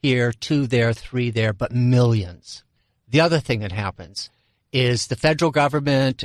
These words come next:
uh, even before the rise of McCarthy, is starting to hunt up and fire and purge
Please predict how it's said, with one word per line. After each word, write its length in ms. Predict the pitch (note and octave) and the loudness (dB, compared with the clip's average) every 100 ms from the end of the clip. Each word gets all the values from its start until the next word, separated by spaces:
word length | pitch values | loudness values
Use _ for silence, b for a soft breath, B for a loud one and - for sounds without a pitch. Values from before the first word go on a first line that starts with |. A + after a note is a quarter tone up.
| - | -4
uh, 440 | A#2+ A2+ A2+ A2 | 0 0 0 -2
even 280 | A#2 B2+ C3+ | -4 -2 -2
before 360 | A#2 - C3+ B2+ | -4 -2 0 0
the 100 | A2+ | -2
rise 280 | A#2 A#2+ A#2 | -2 -2 -4
of 80 | A2+ | -4
McCarthy, 680 | A2+ - A#2 G#2+ A#2+ A2+ A2+ | -4 0 0 0 -2 -2 -2
is 220 | - A2+ | -4 -6
starting 440 | - B2 A#2 A2 | 0 0 0 -2
to 360 | - A#2+ A2 G#2 b b b | -2 -2 -2 -4 b b b
hunt 260 | - E3+ D#3+ | 0 0 4
up 280 | C3+ C3 - _ - | 2 2 -4 _ -6
and 200 | A#2+ G#2+ | -4 -4
fire 600 | - B2 B2 A#2 A#2 A2+ - | 0 2 2 2 0 -2 -2
and 260 | A2+ A2 _ | -4 -4 _
purge 600 | - C#3 B2+ A#2 A2+ - | -4 2 2 2 0 -4